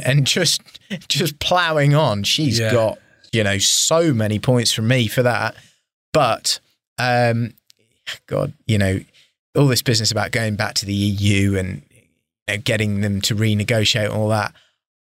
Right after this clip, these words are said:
Speaker 1: I don't really get what her game is, 'cause it isn't happening.
Speaker 2: Just
Speaker 1: It
Speaker 2: buying
Speaker 1: wasn't
Speaker 2: time.
Speaker 1: ha-, it
Speaker 2: Yeah.
Speaker 1: seems like she is buying time. Uh, I don't, I think this is probably what she's been doing for, for quite a long time.
Speaker 2: Yeah.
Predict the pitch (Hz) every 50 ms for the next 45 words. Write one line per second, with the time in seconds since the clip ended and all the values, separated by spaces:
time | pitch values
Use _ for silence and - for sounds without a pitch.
0 | _ _ - - 143 143 143 160 175 190 180 147 135 139 131 123 127 135 131 -
1 | 120 123 110 117 120 117 - 127 135 151 151 135 101 - - - - - - 135
2 | 123 - - - - _ - 113 135 151 170 160 143 131 107 127 143 143 143 107
3 | 107 104 107 - 143 - - 151 143 139 139 147 170 170 170 180 175 131 131 151
4 | 139 - 143 147 151 143 143 - 165 180 180 175 156 143 143 - - 113 117 123
5 | 117 113 - - - - 131 123 127 135 135 123 - - 113 113 107 104 104 104
6 | - 107 101 104 107 113 - - - - - - - _ _ _ - 127 131 127
7 | 127 131 117 117 127 139 143 151 147 143 135 143 - 127 143 - 170 160 127 113
8 | 123 135 - - - - - - 196 180 160 120 107 113 113 110 120 123 - -
9 | - 127 117 - 127 127 127 123 127 123 123 123 - - 123 - - - 127 -
10 | - 127 104 107 120 117 110 107 - - 143 135 120 107 104 - 110 107 104 98